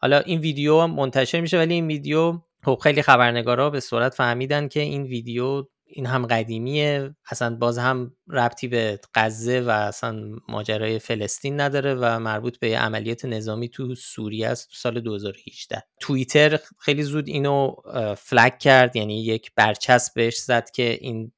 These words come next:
محتوا محتوای درستی نیست و گندلمن هم مخصوص-، مج-، مجبور شد پاک کنه.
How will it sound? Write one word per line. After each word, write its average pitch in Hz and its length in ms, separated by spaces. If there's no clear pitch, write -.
محتوا 113 640
محتوای 104 560
درستی 104 440
نیست 156 540
و 110 280
گندلمن 113 500
هم 123 160
مخصوص-، - 300
مج-، 104 280
مجبور 107 260
شد - 220
پاک - 240
کنه. 87 300